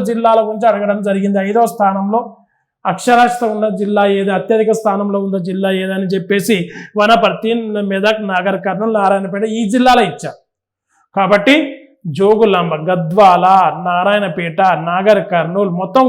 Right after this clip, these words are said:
ఉమ్మడి మహబూబ్ నగర్ అన్నాడు. ఒక మహబూబ్ నగర్ లేదు ఇక్కడ, అంతే. మిగతాది మళ్ళీ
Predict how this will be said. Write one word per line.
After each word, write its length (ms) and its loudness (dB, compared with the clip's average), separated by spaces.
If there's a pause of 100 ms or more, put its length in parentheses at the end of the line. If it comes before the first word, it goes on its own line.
ఉమ్మడి 300 2
మహబూబ్ 340 2
నగర్ 220 2
అన్నాడు. 240 0
ఒక 120 2
మహబూబ్ 320 -2
నగర్ 200 2
లేదు 160 2
ఇక్కడ, 180 0
అంతే. 180 -4 (800)
మిగతాది 480 4
మళ్ళీ 220 6